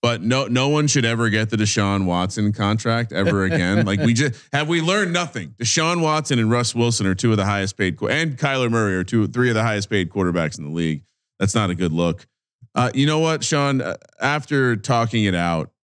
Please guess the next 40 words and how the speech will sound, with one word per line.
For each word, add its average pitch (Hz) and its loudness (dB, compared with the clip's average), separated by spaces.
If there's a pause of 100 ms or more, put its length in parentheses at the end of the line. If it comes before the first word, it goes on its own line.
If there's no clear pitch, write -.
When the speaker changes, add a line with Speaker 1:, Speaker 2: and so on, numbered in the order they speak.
(260)
Speaker 1:
I - 0
think 110 2
this 110 0
turns 104 0
into 98 2
a 90 0
gross, 95 0
gross 90 0
N 95 0
F 101 0
C 107 2
North 92 0 (400)
defensive 104 0
game. 92 2
We 120 4
Speaker 2:
Ooh. 160 2
Speaker 1:
discussed 180 2
this. 117 -2 (380)
If 120 0
Lamar 131 2 (320)
is 127 2
healthy, 120 0
and 101 0
we 107 4
have 104 0
no 117 2
question, 113 0 (380)
to 131 2
me, 135 4
this 120 0
is - -6
a 110 2
three 117 2
and 107 2
a 101 2
half, 101 0
maybe 120 2
four 104 0
point 87 -2
line. 69 -12